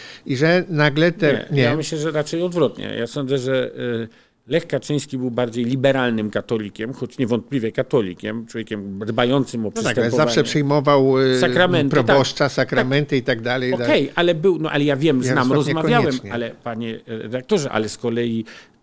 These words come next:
Speaker 2: to żona świętej pamięci,
Speaker 1: Właśnie.
Speaker 2: e, Lecha Kaczyńskiego organizowała w Pałacu Prezydenckim słynne spotkania,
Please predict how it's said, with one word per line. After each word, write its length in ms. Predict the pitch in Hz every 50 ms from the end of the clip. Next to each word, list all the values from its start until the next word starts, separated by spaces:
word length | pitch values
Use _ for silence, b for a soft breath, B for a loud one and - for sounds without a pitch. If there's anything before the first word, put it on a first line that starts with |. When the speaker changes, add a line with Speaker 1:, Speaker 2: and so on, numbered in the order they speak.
| _ _ _
Speaker 2:
to 160 | - 113 104
żona 480 | 95 107 160 170 151 123 101 98 92 - - -
świętej 380 | - - - 120 104 - 110 104
pamięci, 460 | - 107 107 110 107 107 101 - -
Speaker 1:
Właśnie. 360 | 113 110 98 - - 127 127 123
Speaker 2:
e, 520 | 127 113 117 113 110 110 110 113 113 113
Lecha 260 | 113 117 113 - 120 107
Kaczyńskiego 640 | - 113 - - 120 101 - - 120 107 107 127
organizowała 640 | 131 120 113 123 120 120 107 117 120 110 117 120 120
w 60 | -
Pałacu 340 | - - 120 117 110 - 120
Prezydenckim 680 | 113 131 120 110 117 117 123 120 113 107 - - 117 110
słynne 420 | - - - 135 123 127 123 117
spotkania, 680 | - - - 123 - - - 123 117 117 110 104 104